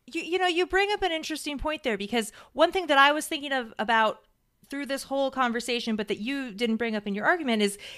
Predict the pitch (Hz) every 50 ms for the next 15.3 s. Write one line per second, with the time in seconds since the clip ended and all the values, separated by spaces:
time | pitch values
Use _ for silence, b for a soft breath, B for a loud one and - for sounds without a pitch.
0 | B B _ - 302 320 330 339 302 277 285 285 269 262 262 - - 330 330 294
1 | 233 202 202 - 220 247 262 277 262 240 - 269 269 262 247 - 247 240 226 -
2 | 220 214 - - 233 226 226 226 214 208 202 196 196 196 B B B - - 254
3 | 240 233 233 220 208 202 202 - - 285 294 294 285 269 226 - 240 196 220 -
4 | - 220 214 220 208 175 - 233 254 269 285 277 - 220 214 202 202 - _ -
5 | 240 247 220 202 190 226 262 339 330 226 170 160 165 170 180 b b b b b
6 | 214 226 226 220 226 208 185 190 214 311 370 370 - - 202 196 220 202 196 196
7 | 190 190 175 175 185 175 - 190 180 175 165 165 - - - b b b b b
8 | b b _ - 185 196 302 330 370 359 359 370 359 339 320 277 - - 269 254
9 | 247 233 - 208 202 208 220 214 196 196 175 143 135 107 - - - - b b
10 | b 196 190 247 240 262 269 247 240 254 254 247 214 262 254 254 - - 262 262
11 | 262 262 269 262 240 240 233 214 208 208 - - 202 208 196 185 185 - _ _
12 | _ - 196 226 220 - 226 262 262 254 - 240 220 220 226 226 220 220 233 220
13 | 208 196 196 - 208 196 190 - 208 202 196 190 180 180 190 170 165 190 180 185
14 | 170 160 160 - 165 - - - - - 370 392 415 403 - - 202 214 208 190
15 | 185 180 180 175 175